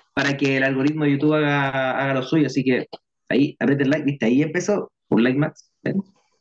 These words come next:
No les cuesta nada, no les cuesta nada. Em, este fin de semana tenemos la quinta fecha, eh, fecha previa a el día de el, o la trabajador-, ah, trabajadora. Doria,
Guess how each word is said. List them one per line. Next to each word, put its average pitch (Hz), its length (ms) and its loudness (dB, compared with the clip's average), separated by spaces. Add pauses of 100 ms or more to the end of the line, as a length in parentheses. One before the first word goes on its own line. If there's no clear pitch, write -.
(160)
No 202 100 0
les 247 100 2
cuesta 147 220 0
nada, 139 260 0
no 110 120 2
les 143 120 0
cuesta 165 220 -4
nada. 151 340 -2 (360)
Em, 143 1300 2 (260)
este 220 220 0
fin 233 100 2
de 226 60 2
semana 214 320 0
tenemos 208 260 0
la 175 260 0
quinta 220 480 0
fecha, 226 600 0
eh, 160 520 0
fecha 156 1120 0
previa 190 400 0
a 196 300 -2 (100)
el 131 160 2
día 160 260 2
de 165 300 -2
el, 151 260 2 (180)
o 120 100 2
la 131 280 0
trabajador-, 127 540 0 (120)
ah, 107 200 -8 (320)
trabajadora. 202 760 0 (1200)
Doria, - 400 0